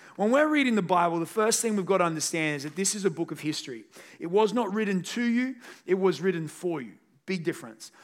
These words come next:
The Bible is a book of history. All that is contained in here is many, many books, a collection of books, of histories, of poems, of prophecies, of stories written over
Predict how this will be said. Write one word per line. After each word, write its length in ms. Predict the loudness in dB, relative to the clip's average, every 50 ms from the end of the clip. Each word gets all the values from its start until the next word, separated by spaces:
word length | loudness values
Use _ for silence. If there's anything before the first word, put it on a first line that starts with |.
| -20 _
The 80 | -4 -2
Bible 380 | 2 4 4 4 4 2 0 -2
is 100 | -2 -2
a 60 | -6
book 240 | -4 -4 -6 -4 -6
of 100 | -10 -8
history. 460 | -6 -6 -6 -6 -6 -6 -6 -4 -4
All 400 | 0 2 4 4 4 2 0 0
that 160 | -2 -2 -2
is 160 | -4 -4 -4
contained 560 | -4 -4 -6 -6 -4 -4 -2 -2 0 -2 -2
in 100 | -4 -6
here 340 | -6 -8 -4 -2 -2 0 -2
is 140 | -2 -4 -6
many, 400 | -6 -4 -2 -2 0 0 0 0
many 240 | 0 0 0 -2 -2
books, 420 | -4 -4 -8 -10 -8 -10 -12 -14 -14 -18 -20 -16 -10
a 80 | -8 -8
collection 720 | -6 -6 -4 0 2 2 2 2 0 -6 -8 -6 -4 -4
of 140 | -4 -6 -8
books, 300 | -14 -16 -14 -14 -12 -12
of 100 | -12 -12
histories, 640 | -10 -8 -6 -6 -6 -6 -4 -4 -2 -2 -2 -4 -4
of 140 | -8 -12
poems, 560 | -8 -4 -2 0 0 0 0 -2 -2 -2 -4 -6
of 100 | -8 -8
prophecies, 640 | -8 -10 -10 -8 -8 -10 -8 -8 -6 -8 -8 -10
of 100 | -10 -10
stories 500 | -12 -8 -6 -2 0 0 0 0 -2 -2
written 280 | -6 -4 -4 -2 -2 -2
over 200 | 0 0 -2